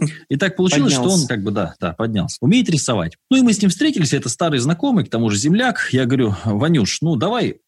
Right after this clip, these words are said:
Speaker 2: э, рисуй мне карты для моей игры». Ну, я сейчас настолку делаю, кто не знает, вдруг. Говорю: «Бу-, плачу вот по две тысячи». И показываю работы моих художников. Ну, ты видел, там действительно профессиональный хороший уровень. Он говорит: «Это все говно, я нарисую лучше».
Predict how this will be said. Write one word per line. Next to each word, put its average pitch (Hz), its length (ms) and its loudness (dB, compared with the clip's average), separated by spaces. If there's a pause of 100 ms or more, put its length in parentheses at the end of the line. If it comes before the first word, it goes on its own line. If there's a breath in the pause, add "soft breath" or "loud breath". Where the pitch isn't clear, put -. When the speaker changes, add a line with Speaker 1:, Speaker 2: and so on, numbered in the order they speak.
(120)
Speaker 2:
э, 85 440 -6
рисуй 123 300 0
мне 92 340 0 (280)
карты 190 520 -2
для 107 160 -2
моей 123 240 2
игры». 110 260 0
Ну, 127 80 2
я 98 60 0
сейчас - 120 -6
настолку 92 380 -4
делаю, 80 240 -2
кто - 140 -6
не 85 80 2
знает, 151 260 0
вдруг. 101 240 -4 (200)
Говорю: 110 200 0
«Бу-, 185 260 -2
плачу 190 300 0
вот - 140 -4
по 113 60 -4
две 123 160 0
тысячи». - 400 -6 (360)
И 269 80 2
показываю 165 480 0
работы 139 340 0
моих 110 200 2
художников. 87 520 -6
Ну, 180 120 0
ты 185 80 2
видел, 95 220 0
там 87 180 -2
действительно 107 240 -4
профессиональный 101 500 -2
хороший 117 380 -2
уровень. 254 420 2
Он 151 140 2
говорит: 135 200 0
«Это 247 240 -2
все 120 200 -2
говно, 240 560 0
я 202 200 0
нарисую 156 420 0
лучше». 98 360 -4